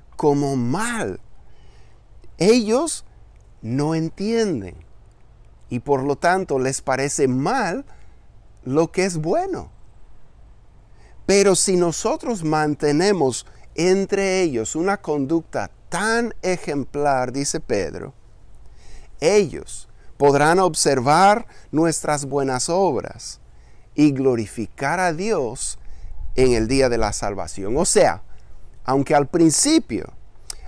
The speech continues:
hablen mal porque no entienden, nuestra conducta ejemplar y nuestras buenas obras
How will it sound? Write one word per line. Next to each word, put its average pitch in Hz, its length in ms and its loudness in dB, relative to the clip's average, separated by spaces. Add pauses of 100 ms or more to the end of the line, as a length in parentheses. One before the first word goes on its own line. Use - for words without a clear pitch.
hablen 151 440 6
mal 151 400 4
porque 127 280 -4
no 117 160 0
entienden, 151 640 0 (880)
nuestra 156 480 2
conducta 147 600 0
ejemplar 143 580 0
y 113 80 -4
nuestras 131 480 0
buenas 123 440 -2
obras 143 680 -2